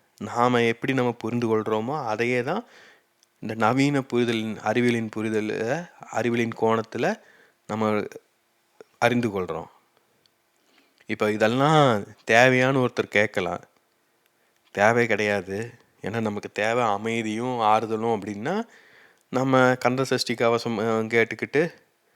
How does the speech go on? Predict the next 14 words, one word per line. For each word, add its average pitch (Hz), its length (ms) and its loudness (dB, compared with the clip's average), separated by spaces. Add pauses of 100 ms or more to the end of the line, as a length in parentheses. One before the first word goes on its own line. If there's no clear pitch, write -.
(600)
ஏதாவது 120 360 2
பூஜை 117 360 0
செஞ்சுக்கிட்டு 110 420 -4
அப்படியே 117 320 2
இருக்கலாம். 95 400 -4 (1120)
ஆனா, 117 460 2 (320)
இன்றைய 117 400 2
உலகமே 131 400 0
வேற. 117 560 0 (280)
நம்ம 101 280 -2
இதை 95 140 0
ஐம்பது 107 360 2
வருஷத்துக்கு 127 340 0
முன்னாடி, 131 300 0